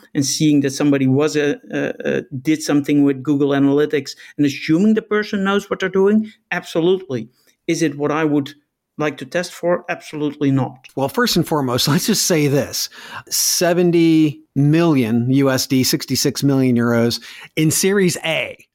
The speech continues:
Speaker 2: Okay, that's a pretty big fucking chunk of money. I love the renewed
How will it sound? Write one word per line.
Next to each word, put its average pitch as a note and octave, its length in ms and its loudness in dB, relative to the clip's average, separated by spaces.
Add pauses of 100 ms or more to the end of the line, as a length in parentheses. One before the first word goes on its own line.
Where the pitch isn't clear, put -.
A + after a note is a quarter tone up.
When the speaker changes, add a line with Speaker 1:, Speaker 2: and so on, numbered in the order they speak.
(120)
Speaker 2:
Okay, C3 500 -4
that's - 240 -4
a C4 60 -4
pretty A#3+ 280 -2
big E3 240 -2
fucking C3+ 300 -2
chunk E3 260 -2
of A#2+ 60 -2
money. C3+ 320 0 (320)
I F#3+ 220 0
love E3 760 2
the C#3 120 2
renewed D#3 720 4